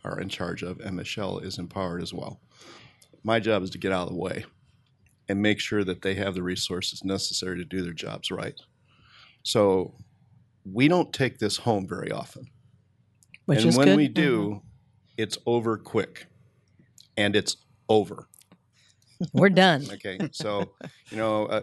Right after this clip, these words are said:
Speaker 1: every once in a while, it's tough to be the boss, especially when you're married to the other boss.
Speaker 2: The other boss,
Speaker 3: Mm-hmm.
Speaker 2: exactly,
Speaker 1: But at
Speaker 2: exactly.
Speaker 1: that time, I s-,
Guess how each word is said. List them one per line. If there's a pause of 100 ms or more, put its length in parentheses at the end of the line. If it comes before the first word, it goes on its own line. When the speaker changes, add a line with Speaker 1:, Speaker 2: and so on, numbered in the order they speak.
Speaker 1:
every
once
in
a
while,
it's
tough
to
be
the
boss, (720)
especially
when
you're
married
to (460)
the
other
boss.
Speaker 2:
The
other
boss,
Speaker 3:
Mm-hmm.
Speaker 2:
exactly,
Speaker 1:
But
at
Speaker 2:
exactly.
Speaker 1:
that
time,
I
s-,